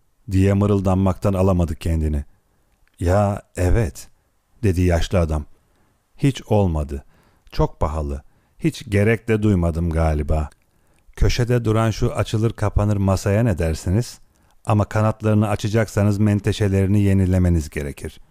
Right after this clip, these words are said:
Bu arada Winston çoktan öbür köşedeki küçük kitaplığa yönelmişti. Kitaplıkta kitaptan başka her şey vardı. Kitap aramaları her yerde olduğu gibi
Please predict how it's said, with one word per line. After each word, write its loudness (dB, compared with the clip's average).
Bu 2
arada 2
Winston 0
çoktan -2
öbür 2
köşedeki -2
küçük 0
kitaplığa 0
yönelmişti. -2
Kitaplıkta -2
kitaptan 0
başka 0
her 2
şey 0
vardı. -2
Kitap 0
aramaları 2
her 0
yerde 2
olduğu 2
gibi -2